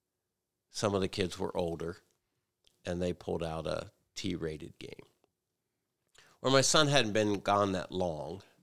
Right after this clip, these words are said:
and so he comes back to the house, and we,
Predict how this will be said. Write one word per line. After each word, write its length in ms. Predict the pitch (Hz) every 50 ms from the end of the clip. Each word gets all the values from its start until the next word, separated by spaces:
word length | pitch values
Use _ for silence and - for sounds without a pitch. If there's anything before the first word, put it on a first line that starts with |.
| _ _ _ _ _ -
and 140 | 90 87 -
so 260 | - - 101 95 -
he 160 | 92 107 110
comes 280 | - - 120 113 95 -
back 320 | - 110 107 107 104 -
to 100 | - 92
the 100 | 82 87
house, 540 | - - - 143 123 98 90 101 - - -
and 260 | 101 92 90 90 90 - _ _ _ _ _ _ _ _ _ _ -
we, 280 | 107 117 117 113 -